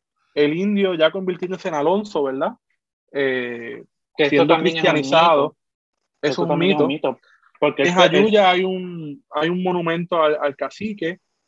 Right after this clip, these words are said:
Speaker 1: pero esa discusión en Puerto Rico todavía está bien atrasada, aunque uno ve símbolos indígenas en distintos pueblos, por ejemplo, eh,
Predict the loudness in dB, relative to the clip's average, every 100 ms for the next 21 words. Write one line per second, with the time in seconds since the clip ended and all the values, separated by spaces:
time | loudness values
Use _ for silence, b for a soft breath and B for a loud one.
0 | _ _ _ _ _ _ 2 4 2 0
1 | -2 -6 -8 -6 -4 -4 -6 -8 -6 -8
2 | -8 -8 -6 -2 -2 0 0 0 2 2
3 | 2 0 -2 -2 -4 -4 -4 -4 -2 -2
4 | -4 -4 -8 -4 -4 -4 -4 -6 -6 -6
5 | -8 -8 -8 -12 -10 -8 -6 -4 2 2
6 | 4 2 2 2 2 0 -6 -6 -12 _
7 | _ _ _ _ _ -2 2 4 2 0
8 | -2